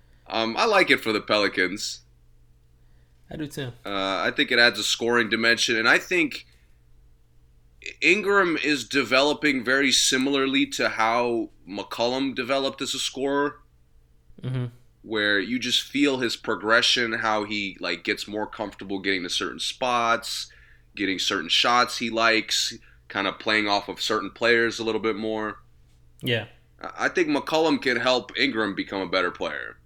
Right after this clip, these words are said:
Speaker 2: I agree.
Speaker 1: And McCollum is not, like, a, enough of a volume shooter that he can hurt the chemistry to any significant manner.
Speaker 2: Right.
Speaker 1: Uh, so that, that I think is gonna be a good fit.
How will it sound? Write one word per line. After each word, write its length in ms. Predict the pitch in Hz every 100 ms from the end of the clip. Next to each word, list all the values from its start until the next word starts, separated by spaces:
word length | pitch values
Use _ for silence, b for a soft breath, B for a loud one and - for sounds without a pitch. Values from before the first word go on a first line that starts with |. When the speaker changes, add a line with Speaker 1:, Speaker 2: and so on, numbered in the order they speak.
| _ - - - - - - - - - - -
Speaker 2:
I 60 |
agree. 380 | 127 127 120 120 - - - - -
Speaker 1:
And 380 | 117 110 131 143
McCollum 460 | 147 - 233 208 170
is 180 | 139
not, 320 | 139 151 160 123
like, 220 | 127 131
a, 180 | 117 -
enough 340 | 127 120 131 143
of 120 | 131
a 140 | 127
volume 420 | 101 113 127 131 117
shooter 440 | - 123 127 127
that 160 | 113 110
he 180 | - -
can 160 | 113
hurt 320 | 95 117 -
the 80 | 98
chemistry 680 | - 101 113 110 - 120 120
to 160 | - 92
any 220 | 120 127
significant 720 | - 104 120 120 120 131 -
manner. 500 | 110 120 123 131 131 - - - - - - - -
Speaker 2:
Right. 300 | 113 107 98 - - - - _ - - - - - -
Speaker 1:
Uh, 360 | 87 90 87
so 180 | - 120
that, 280 | 151 175 -
that 180 | 180 180
I 80 |
think 180 | 143 147
is 140 | 139 -
gonna 160 | 135
be 140 | 123 127
a 20 |
good 260 | 107 131
fit. 320 | - 131 131